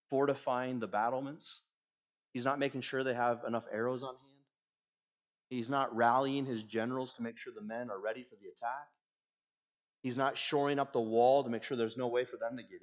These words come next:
in. He's not making sure there's enough food in there for, for them to withstand the siege. He's not looking for an escape hatch, an exit ramp,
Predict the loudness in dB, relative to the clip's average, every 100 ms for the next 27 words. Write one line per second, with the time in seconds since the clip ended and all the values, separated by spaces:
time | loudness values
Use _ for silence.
0 | -8 -6 -4 -6 -6 -6 -10 -8 -8 -4
1 | -6 -8 -6 -2 0 0 0 0 0 -4
2 | -6 _ _ -2 0 0 0 -2 0 -4
3 | -4 -6 -4 -2 -4 -4 -6 -6 -8 -10
4 | -16 _ _ _ _ _ _ _ _ _
5 | _ _ _ -6 2 4 4 4 2 0
6 | 4 4 4 2 0 0 -2 -2 -4 -4
7 | -8 -10 -2 -2 -2 -6 -6 -8 -10